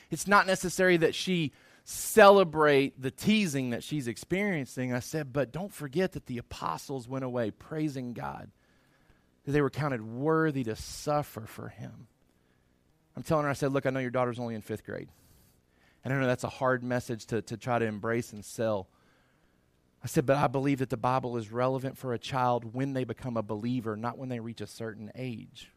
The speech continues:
right? So if we're gonna tell adults, if we're gonna tell adults that we keep doing the right thing, even in the midst of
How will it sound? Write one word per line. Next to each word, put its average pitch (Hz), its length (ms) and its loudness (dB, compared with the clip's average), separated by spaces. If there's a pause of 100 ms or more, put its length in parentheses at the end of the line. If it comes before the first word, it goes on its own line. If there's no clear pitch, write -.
right? 143 220 -6
So 139 80 -8
if 120 100 -8
we're 151 80 -4
gonna 151 160 -2
tell 147 420 2
adults, 113 760 0 (1040)
if - 80 -8
we're 160 60 2
gonna 180 100 4
tell 165 220 8
adults 139 540 6
that 131 120 -4
we 127 80 -4
keep 170 420 -4
doing 156 280 2
the 135 100 -2
right 127 320 0
thing, 131 460 -4
even 170 320 0
in 147 80 -2
the 135 80 -2
midst 135 400 -2
of 117 180 0